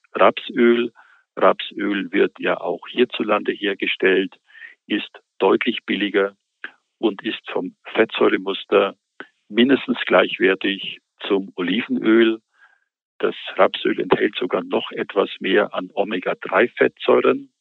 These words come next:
die antientzündlich wirken, also hat sogar einen kleinen Vorteil. Was allerdings dann auch zugunsten des Olivenöls oft genannt wird, das sind die Polyphenole, also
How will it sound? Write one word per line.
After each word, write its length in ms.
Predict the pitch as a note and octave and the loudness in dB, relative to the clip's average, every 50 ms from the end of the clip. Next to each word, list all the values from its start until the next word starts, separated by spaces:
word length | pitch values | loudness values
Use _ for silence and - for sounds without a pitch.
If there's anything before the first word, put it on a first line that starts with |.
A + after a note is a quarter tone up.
| _ _ - | _ _ -12
die 220 | - F#2 F2+ F2+ _ _ | -10 -10 -10 -10 _ _
antientzündlich 880 | - G#2 G2+ G2 - - - - F2+ F2 - A2+ A#2+ B2+ B2+ B2 - - | -4 -4 -2 -2 -4 -4 -4 -6 -8 -6 -4 -4 -2 0 -2 -2 -2 0
wirken, 400 | B2+ B2 A#2 - - A#2+ - _ _ _ _ _ - - - - _ | 0 0 0 0 -4 -8 -8 _ _ _ _ _ -14 -14 -14 -14 _
also 260 | - G2+ - - F#2 - | -10 -8 -6 -6 -4 -2
hat 180 | - A2 - - | -4 -4 -4 -4
sogar 400 | - G#2 - - F#2+ G2 G2 G2 | -6 -2 0 2 2 2 2 0
einen 120 | - _ _ _ | -4 _ _ _
kleinen 340 | - - - G2 F2+ - B2 | 0 2 4 4 4 2 0
Vorteil. 640 | - - A2+ G#2+ G#2 - A2+ G#2 G#2 G#2+ G#2+ G#2+ G2 _ _ _ _ _ _ _ _ - - - - _ - _ _ _ _ _ _ _ _ - | 2 4 6 6 6 6 6 6 6 6 6 4 0 _ _ _ _ _ _ _ _ -16 -16 -16 -18 _ -20 _ _ _ _ _ _ _ _ 2
Was 160 | - G#2 G2+ - - - - - | 2 2 2 2 -4 -14 -8 -2
allerdings 440 | - A2+ A2 G#2 G2+ A2 A2 A2 - - - | 2 4 4 4 4 2 0 0 -4 -4 0
dann 240 | - G#2 F#2 F2+ - | 2 2 2 2 4
auch 300 | G2 F#2 G2 F#2 - - - - | 4 6 6 4 2 -2 -10 -8
zugunsten 560 | - - - G#2 G2+ G#2 - - - - G2 | -8 -4 -2 -2 -2 -2 -4 -10 -12 -8 -4
des 220 | F#2 - - - | -4 -4 -4 -4
Olivenöls 720 | - F2+ - G#2+ A2 A#2 A2 G2 G2+ G#2 G2+ G#2 G#2 G2+ - - - _ _ - | -6 -6 -6 -6 -6 -8 -8 -6 -4 -2 0 0 0 -2 -6 -10 -16 _ _ 4
oft 340 | G2+ G2 F#2 - - - | 4 4 4 2 -6 -2
genannt 400 | - G#2 F2+ F#2 F#2 F#2 F#2+ - | -2 0 2 2 0 0 0 0
wird, 220 | - F#2+ F#2+ F#2 - - _ - | 0 0 0 0 -4 -8 _ -4
das 140 | G2 G2 - - | -4 -4 -2 -4
sind 180 | F#2+ F2 - | -8 -8 -6
die 100 | - F#2+ | -10 -12
Polyphenole, 1120 | - - - F#2+ G2 F#2+ F#2 - - E2 E2 E2+ F2 G2+ A2 A#2+ A#2+ A#2+ A#2+ A#2+ A#2+ - _ _ | -8 -4 0 0 0 0 -2 -4 -6 -8 -8 -4 0 4 6 6 6 6 4 0 -2 -6 _ _
also 380 | - F#2+ F2+ - - - D#2+ | -8 -8 -8 -8 -10 -12 -12